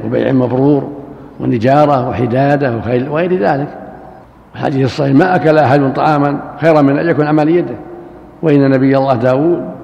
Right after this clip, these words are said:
كان يأكل من عمل يده"، عليه الصلاة والسلام. وهكذا أبو إسرائيل كان النبي يخطب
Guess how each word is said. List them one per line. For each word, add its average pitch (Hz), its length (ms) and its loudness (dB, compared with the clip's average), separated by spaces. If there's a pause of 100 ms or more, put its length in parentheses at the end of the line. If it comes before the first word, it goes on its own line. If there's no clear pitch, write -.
كان 165 180 2
يأكل 156 280 -2
من 190 200 -2
عمل 151 180 -2
يده"، 127 340 -4
عليه 135 160 -6
الصلاة - 300 -12
والسلام. - 400 -14 (460)
وهكذا 165 460 4
أبو 143 200 2
إسرائيل 139 500 -4
كان 139 140 -4
النبي 135 200 0
يخطب - 300 -2